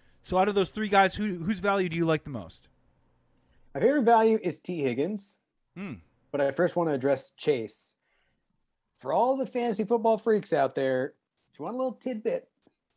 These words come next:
Speaker 2: little, little edge on all, all the people out there who are constantly looking at Roto World and N B C and seeing headlines every single day from beat reporters, it's like,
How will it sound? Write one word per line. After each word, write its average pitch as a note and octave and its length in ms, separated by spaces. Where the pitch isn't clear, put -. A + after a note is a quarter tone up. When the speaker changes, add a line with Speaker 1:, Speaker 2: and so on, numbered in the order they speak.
Speaker 2:
little, F#3+ 360
little G3+ 280
edge G3 240
on F#3 160
all, F#3 340
all F3+ 120
the E3+ 60
people F3 220
out D#3 160
there D#3+ 160
who D3 140
are C#3+ 140
constantly D#3 680
looking D#3 260
at D#3 180
Roto D3 340
World D3 460
and B2 340
N D3 120
B C#3+ 120
C C#3+ 320
and C#3 120
seeing C3 300
headlines D#3 440
every D#3 200
single E3+ 200
day D3 220
from C#3+ 200
beat D#3 200
reporters, C#3 520
it's - 200
like, A#2 160